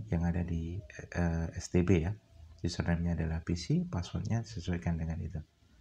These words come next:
Dua dua satu enam lima berapa nih? Delapan ya. Oke, kemudian kita tekan enter.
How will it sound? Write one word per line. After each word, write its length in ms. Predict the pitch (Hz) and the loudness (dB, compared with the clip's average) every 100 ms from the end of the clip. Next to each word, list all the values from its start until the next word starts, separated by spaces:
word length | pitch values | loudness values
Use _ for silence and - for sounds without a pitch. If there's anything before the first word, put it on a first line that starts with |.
| _ _ _ - _ - | _ _ _ -20 _ -2
Dua 240 | 90 82 | 4 4
dua 160 | 80 80 | 4 0
satu 800 | 80 82 80 - 120 139 151 151 - | 0 -2 0 2 4 4 2 -2 -2
enam 560 | 85 85 98 110 110 | 0 2 2 2 2
lima 480 | 95 80 82 92 101 107 - - _ _ - - _ _ - _ - - | 2 0 0 2 2 0 -6 -20 _ _ -20 -20 _ _ -20 _ -20 -12
berapa 320 | 101 85 - - | -6 -6 -4 -4
nih? 140 | 87 85 | -4 -2
Delapan 400 | 87 85 - - 95 | -2 -2 -4 -6 -6
ya. 160 | - - _ _ _ _ _ _ _ _ _ - | -10 -16 _ _ _ _ _ _ _ _ _ -8
Oke, 160 | - - - - _ - | -2 -2 -4 -20 _ -2
kemudian 260 | 87 90 | 2 4
kita 320 | 90 90 95 87 | 2 0 0 0
tekan 240 | - 90 | 2 2
enter. 400 | 87 87 127 | 2 2 2